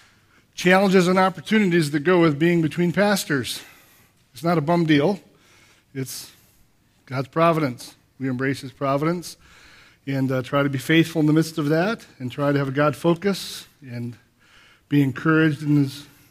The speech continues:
in his goodness. I can tell you from both experience and the Bible that there are times that the script being written isn't one we would care for. But you know what? It's, uh,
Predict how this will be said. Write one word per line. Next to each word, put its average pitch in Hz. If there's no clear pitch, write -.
in 139
his 127
goodness. 170
I 160
can 143
tell 151
you 160
from 147
both 135
experience 160
and 127
the 143
Bible 139
that 135
there 139
are 139
times 139
that 131
the 135
script -
being 143
written 147
isn't 143
one 139
we 127
would 127
care 180
for. 113
But -
you 131
know 127
what? 135
It's, -
uh, 123